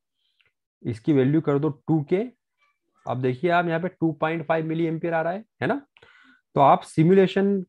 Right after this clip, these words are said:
के टाइम भी, आप रन टाइम पे भी वैल्यूज चेंज कर सकते हैं। तो इस वीडियो में क्या लर्न किया आपने कि हम Tinkercad को यूज़ करके यहाँ पर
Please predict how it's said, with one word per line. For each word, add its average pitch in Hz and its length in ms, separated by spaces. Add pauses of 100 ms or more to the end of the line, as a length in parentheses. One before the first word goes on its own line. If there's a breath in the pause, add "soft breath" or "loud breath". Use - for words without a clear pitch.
(120)
के 180 60
टाइम 175 420
भी, 196 200
आप 151 280
रन 156 220
टाइम 175 260
पे 180 120
भी 175 80
वैल्यूज 165 360 (100)
चेंज 135 200
कर 127 140
सकते 110 300
हैं। 98 240 (840)
तो 123 380 (360)
इस 147 140
वीडियो 147 240
में 175 100
क्या 170 140
लर्न 180 300
किया 185 200
आपने 190 300 (420)
कि 156 180
हम 147 340
Tinkercad 160 640
को 165 120
यूज़ 151 280
करके 143 480 (1080)
यहाँ 131 300 (160)
पर 170 340